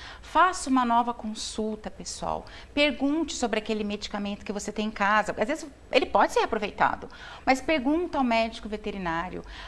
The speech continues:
Ah, é muito comum, é, animais com otite, por exemplo, né? Então, a, o animal, ele apresenta uma coceirinha, alguma coisa, a pessoa vai, compra um produto e automedica. Às vezes, ela compra um produto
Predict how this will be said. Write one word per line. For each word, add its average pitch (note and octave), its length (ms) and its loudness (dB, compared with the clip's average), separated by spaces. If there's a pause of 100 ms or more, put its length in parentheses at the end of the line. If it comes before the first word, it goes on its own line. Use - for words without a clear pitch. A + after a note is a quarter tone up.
(120)
Ah, F#3 640 8
é A3+ 80 6
muito C4+ 320 6
comum, A#3+ 540 2 (440)
é, G3+ 140 6
animais A#3 420 4
com B3+ 160 0
otite, B3+ 540 0
por G3+ 180 -2
exemplo, F#3 520 -4 (320)
né? F3+ 100 -2
Então, A3 320 0
a, - 140 2
o G#3 60 4
animal, A3 440 6
ele G3+ 140 6
apresenta G3 420 -2
uma G#3 100 -4
coceirinha, B3 520 2
alguma G3 260 0
coisa, G#3+ 480 4 (420)
a G3+ 80 2
pessoa A#3 360 2
vai, G#3+ 480 6
compra A#3+ 220 0
um A3+ 40 -6
produto A3+ 460 -2
e C#4 60 2
automedica. C4 840 2 (280)
Às G#3 180 4
vezes, C#4+ 320 2
ela A#3 140 8
compra A3+ 240 0
um G3+ 40 -6
produto G#3+ 760 -4